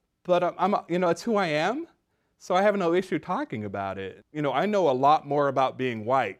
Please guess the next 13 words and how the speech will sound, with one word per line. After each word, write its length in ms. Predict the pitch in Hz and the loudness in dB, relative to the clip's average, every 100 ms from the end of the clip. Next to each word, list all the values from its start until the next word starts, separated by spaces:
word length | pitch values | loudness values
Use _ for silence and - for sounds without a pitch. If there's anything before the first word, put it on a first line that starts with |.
| _ _ _ | _ _ _
than 200 | 113 117 | -6 -2
you 120 | 143 | -2
know 200 | 143 117 | -2 -2
about 280 | 104 104 90 | -4 -6 -8
being 200 | 101 95 | -10 -8
Indian. 400 | 110 120 90 - _ _ _ _ _ _ _ - | -10 -12 -14 -20 _ _ _ _ _ _ _ -4
I 120 | 170 | -2
am 200 | 160 147 143 | -2 -4 -8
extremely 680 | 131 - - 160 165 143 139 | -12 -14 -4 -2 0 -2 -4
conscious 640 | - 123 113 - 113 - | -8 -12 -10 -12 -14 -14
of 160 | 107 110 | -12 -8
my 120 | 104 | -10
tribalism. 680 | - 113 101 95 90 - | -8 -10 -10 -14 -18 -20